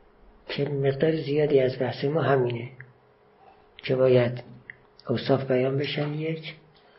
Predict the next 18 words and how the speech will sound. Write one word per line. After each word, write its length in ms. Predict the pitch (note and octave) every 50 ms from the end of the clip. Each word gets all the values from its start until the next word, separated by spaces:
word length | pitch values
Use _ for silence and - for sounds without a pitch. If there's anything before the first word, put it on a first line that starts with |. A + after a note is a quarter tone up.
| _ _ _ _ _ _ _ _ - C3
مشترکات 880 | B2+ B2+ C3 B2 C3 - - C#3 C3+ C3 C3+ C#3 - D3+ C#3+ D3 - - C#3 C#3+ C3+ C3 C3+ - - - - - - - - - _ _ _ _ - _ -
انبیا 640 | E3 C#3 C3 C3 B2+ B2+ C3 C3 C3+ B2+ B2 B2 - - - - - - - - - _ _ -
یا 420 | C3 C3+ C#3 C#3 C3+ C3 C3 - - - - - - - - - -
اهل 360 | A3 F3+ C3+ B2 C3+ C3+ C3 B2
زال-، 420 | A#2+ B2 C3 C3 C3+ - - - -
زلال 440 | B2+ C3 C3+ C3+ C3+ C3 C3 - - - - - - - - - _ _ _ _ -
یا 140 | - D3 D#3
اهل 380 | F#3 D#3+ B2 A2 B2 C#3 C#3 C3+
جاهلیت 840 | C3+ C3+ - D#3 C#3 B2+ - C3 B2+ C3 C#3 C3 C3 C3 B2 - - - - - - - - - - - - -
مشترکاتشون 960 | D3+ C3+ - - C#3 C3 C3 C3 - - D#3+ D#3+ - C#3+ B2 - - C3 B2
و 120 | B2 B2+ C3 C3
مختصاتشون 800 | B2+ B2+ - C#3+ C#3 C3+ - D3+ D3 D3 D3+ C3+ - - C3+ C3+
هم 100 | C3 C3
بیان 300 | C3 C3+ C#3 C#3 C#3 C3+
بشه، 240 | C3 B2 - - C3
دو، 400 | C3 - D3 D3+ D#3+ E3+ - - - - - - - - - - - - - - - -
سوم 300 | D#3+ D#3 D3+ E3 F3+ F#3
اینکه 440 | G3 F#3+ F#3+ - G3+ G3 G3 -